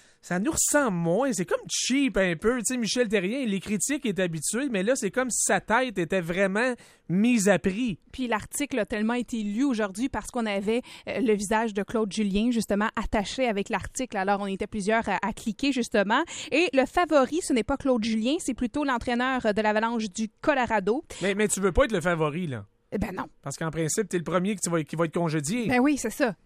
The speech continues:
Speaker 2: Alors, on dit que c'est, euh, selon, là, justement, les, les prévisions, ça va être l'entraîneur de, de l'Avalanche, ensuite, ça va être les Red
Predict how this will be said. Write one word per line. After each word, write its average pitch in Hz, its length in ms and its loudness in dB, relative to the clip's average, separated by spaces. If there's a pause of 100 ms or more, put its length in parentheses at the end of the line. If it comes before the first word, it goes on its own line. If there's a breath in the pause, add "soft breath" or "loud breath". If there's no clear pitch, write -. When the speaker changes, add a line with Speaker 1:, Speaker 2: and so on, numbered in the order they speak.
(120)
Speaker 2:
Alors, 240 180 6
on 277 140 4
dit 285 120 2
que - 80 -2
c'est, 330 320 -2
euh, 240 140 4
selon, 285 380 2
là, 330 180 2
justement, 262 400 0
les, 240 140 -2
les 226 80 0
prévisions, 254 380 0
ça 277 120 0
va 233 80 4
être 233 80 2
l'entraîneur 285 600 0
de, 226 240 4
de 208 100 4
l'Avalanche, 226 580 2
ensuite, 240 380 -2
ça 254 80 0
va 226 80 2
être 226 100 -2
les 208 120 -2
Red 254 200 0